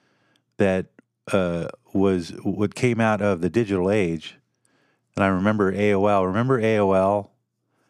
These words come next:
Uh, you'd have it at the checkout stand. They'd be giving away these little discs.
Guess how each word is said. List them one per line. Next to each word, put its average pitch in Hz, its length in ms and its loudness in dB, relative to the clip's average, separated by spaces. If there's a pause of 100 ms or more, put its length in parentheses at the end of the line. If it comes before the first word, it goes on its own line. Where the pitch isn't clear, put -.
(380)
Uh, 87 360 0
you'd 95 160 0
have 95 200 0
it 98 80 2
at 92 220 -2
the 87 260 0
checkout 92 420 -2
stand. 98 320 -4
They'd 92 100 0
be 85 120 -6
giving 107 260 -2
away 95 200 0
these 92 220 -2
little 95 220 0
discs. 95 640 -4